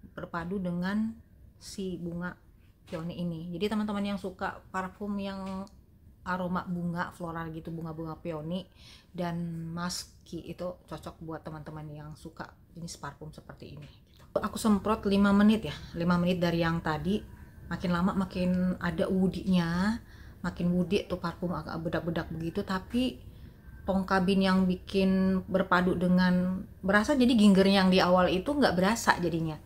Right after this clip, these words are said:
Jadi lebih bunga peoninya bikin dia kayak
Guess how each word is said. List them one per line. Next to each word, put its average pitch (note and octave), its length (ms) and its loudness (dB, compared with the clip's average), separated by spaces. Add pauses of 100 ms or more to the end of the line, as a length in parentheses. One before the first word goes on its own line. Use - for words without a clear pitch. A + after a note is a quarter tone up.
(800)
Jadi F#3 160 0
lebih F3 380 2 (500)
bunga E3+ 320 -2
peoninya F#3+ 800 2
bikin F#3 240 2
dia F3+ 240 0
kayak F3 240 -2